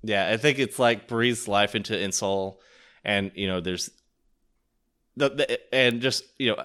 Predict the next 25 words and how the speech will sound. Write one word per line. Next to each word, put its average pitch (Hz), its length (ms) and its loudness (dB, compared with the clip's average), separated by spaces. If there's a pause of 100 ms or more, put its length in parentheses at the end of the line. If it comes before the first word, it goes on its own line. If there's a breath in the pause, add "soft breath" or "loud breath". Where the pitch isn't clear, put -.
other 180 300 6
decks, 117 480 0
like, 110 160 -2
this, - 400 -2
you 147 200 -8
could 160 180 0
even, 151 540 -2
like, 107 340 -6 (840)
there, 139 200 2
you 143 260 0
could 143 160 2
brew 120 260 4
a 104 40 4
deck 92 300 0
around 85 260 -2
this 85 200 -6
in 92 100 -6
Modern. 90 600 -4
Like, 90 220 -6 (280)
it's, - 360 -10 (240)
the 113 100 -6
card 113 280 0
is 95 160 -2
very 90 380 -4
good. 82 400 -8